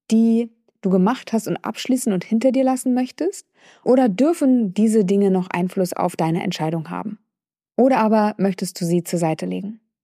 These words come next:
Dann schaust du dir die bewussten Kriterien an.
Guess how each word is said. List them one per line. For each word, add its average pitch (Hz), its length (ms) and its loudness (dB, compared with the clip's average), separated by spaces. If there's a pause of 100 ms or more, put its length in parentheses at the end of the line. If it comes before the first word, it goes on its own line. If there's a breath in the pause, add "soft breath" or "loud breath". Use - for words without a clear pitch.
(320)
Dann 254 360 2
schaust 208 400 -2
du 202 100 2
dir 185 200 2
die 180 320 0 (100)
bewussten 190 520 0
Kriterien 165 540 -4
an. 170 300 -6